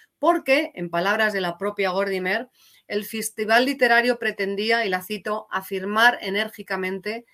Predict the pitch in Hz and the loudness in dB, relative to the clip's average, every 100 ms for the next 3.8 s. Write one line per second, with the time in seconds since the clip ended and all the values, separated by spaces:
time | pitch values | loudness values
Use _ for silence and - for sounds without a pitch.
0 | _ _ _ 185 - 240 269 277 254 240 | _ _ _ -10 0 2 4 2 2 2
1 | 226 - 208 202 190 175 170 180 208 208 | 0 -4 -2 -2 -4 -4 -2 -2 -2 -4
2 | 175 165 - 170 160 196 208 185 165 165 | -6 -8 -8 -8 -4 -4 -2 -2 -2 -4
3 | 185 160 185 247 233 180 170 | -6 -2 2 2 2 -2 -4